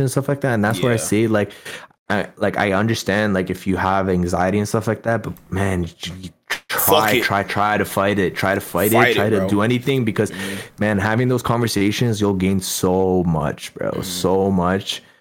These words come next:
Speaker 2: Mm-hmm.
Speaker 1: Like,
Speaker 2: Like the
Speaker 1: just life lessons, like,
Speaker 2: Mm-hmm.
Speaker 1: experiences, you know what I mean? Like, when I tell people what I do and I say, "Hey, I got homies in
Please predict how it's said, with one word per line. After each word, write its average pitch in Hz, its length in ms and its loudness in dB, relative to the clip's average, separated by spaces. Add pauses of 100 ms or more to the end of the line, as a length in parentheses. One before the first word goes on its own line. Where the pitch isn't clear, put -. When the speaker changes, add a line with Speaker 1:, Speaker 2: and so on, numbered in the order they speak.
(320)
Speaker 2:
Mm-hmm. 90 100 -6
Speaker 1:
Like, 80 400 -2
Speaker 2:
Like 107 400 0
the 110 100 -4
Speaker 1:
just 135 180 0
life 131 300 0
lessons, 151 840 2
like, 123 160 2
Speaker 2:
Mm-hmm. 120 60 2
Speaker 1:
experiences, 139 1000 0
you 131 40 2
know 139 80 2
what 147 100 2
I 127 40 2
mean? 131 220 2
Like, 117 260 0 (680)
when 156 180 2
I 226 100 0
tell 175 280 2
people 165 260 2
what 127 100 2
I 127 100 4
do 113 240 0
and 117 100 2
I 107 100 2
say, 104 280 2
"Hey, 107 340 2
I 110 200 0
got 113 160 2
homies 110 420 0
in 90 320 0